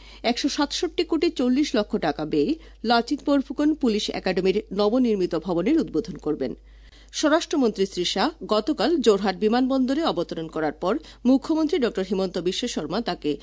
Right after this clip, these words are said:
স্বাগত জানান। স্বরাষ্ট্রমন্ত্রী আজ চারশো পঁচিশ কোটি আটচল্লিশ লক্ষ টাকা ব্যয় সাপেক্ষে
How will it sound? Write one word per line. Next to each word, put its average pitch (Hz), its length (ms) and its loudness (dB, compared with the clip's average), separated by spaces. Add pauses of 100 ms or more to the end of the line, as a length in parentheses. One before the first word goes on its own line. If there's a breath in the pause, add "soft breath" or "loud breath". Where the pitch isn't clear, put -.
(160 loud breath)
স্বাগত - 400 -4 (120)
জানান। 139 240 -4 (540 soft breath)
স্বরাষ্ট্রমন্ত্রী 285 760 2 (120)
আজ 165 160 -2 (220)
চারশো 254 360 0
পঁচিশ 330 360 -2
কোটি 330 240 -4 (360)
আটচল্লিশ 330 560 -2
লক্ষ 202 160 -4 (140)
টাকা 151 180 -2
ব্যয় 147 240 0
সাপেক্ষে - 420 -4